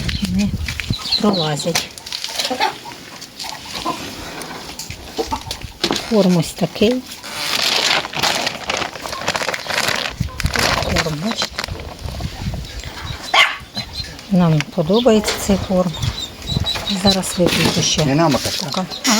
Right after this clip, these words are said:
Speaker 1: ну, да, качка. Зараз покажу вам випийку, яку я даю.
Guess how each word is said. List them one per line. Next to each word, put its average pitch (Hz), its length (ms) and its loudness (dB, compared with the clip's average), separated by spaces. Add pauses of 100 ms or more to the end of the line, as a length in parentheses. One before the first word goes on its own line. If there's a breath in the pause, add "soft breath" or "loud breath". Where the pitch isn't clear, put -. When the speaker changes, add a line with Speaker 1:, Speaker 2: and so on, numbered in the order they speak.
(540)
Speaker 1:
ну, 285 220 6
да, 185 200 6
качка. - 560 2 (2250 loud breath)
Зараз 190 260 6
покажу 190 400 4
вам 180 160 6
випийку, 180 500 6
яку - 280 6
я - 80 6
даю. - 260 8